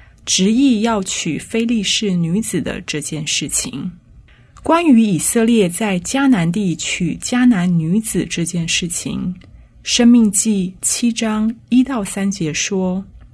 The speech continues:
，“耶和华你神领你进入要得为业之地，从你面前赶出许多国民，就是赫人、革迦撒人、亚摩利人、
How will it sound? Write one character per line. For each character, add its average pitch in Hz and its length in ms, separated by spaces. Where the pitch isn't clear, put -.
，“耶 285 160
和 294 40
华 190 280
你 185 160
神 180 500
领 190 200
你 196 340
进 226 260
入 196 300
要 202 260
得 165 320
为 165 220
业 185 320
之 180 200
地， 180 380
从 185 340
你 233 140
面 190 320
前 151 560
赶 160 220
出 208 280
许 170 240
多 165 200
国 160 280
民， 156 400
就 208 200
是 196 280
赫 254 400
人、 156 480
革 160 180
迦 226 280
撒 233 280
人、 147 440
亚 185 140
摩 214 200
利 302 160
人、 160 580